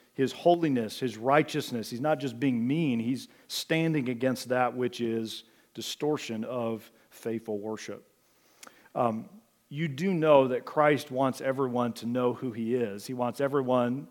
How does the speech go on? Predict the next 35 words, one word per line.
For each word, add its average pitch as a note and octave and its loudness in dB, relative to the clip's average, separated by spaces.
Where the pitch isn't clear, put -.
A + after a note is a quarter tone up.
including C3+ -4
our A#2 2
world, B2 0
to A#2+ -4
be A2+ -2
filled D3 0
with A#2+ -6
his G#2+ -8
glory. A#2+ -4
He D3+ 4
is A#2+ 4
zealous A#2 6
of, B2+ 2
uh, A#2+ 0
his A#2 -2
name C3 0
and G#2 -6
his A2+ -6
glory. C3+ 2
He B2 -2
doesn't C3 0
want C#3+ 6
our C#3+ 8
merchandising C3 4
and A2 -4
our C#3+ 4
agendas C3 0
to - -6
crowd C3 2
out B2 2
his A#2 -4
presence A#2+ -2
and A#2+ -2
his A2 -4
power. C3 0